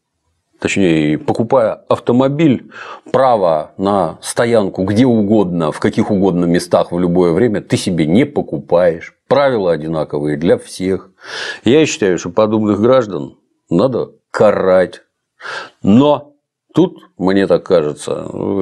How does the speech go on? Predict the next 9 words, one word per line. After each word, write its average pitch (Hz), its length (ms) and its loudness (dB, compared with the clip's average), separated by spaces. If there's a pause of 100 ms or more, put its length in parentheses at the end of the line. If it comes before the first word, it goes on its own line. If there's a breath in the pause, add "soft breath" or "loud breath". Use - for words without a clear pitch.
(180)
этим 127 340 0
должны 92 460 2
заниматься 98 720 0
власти. 82 680 -2 (140)
То 95 140 0
есть, - 260 -2 (400)
ситуация, 120 600 2
в - 60 -6
которой 101 560 2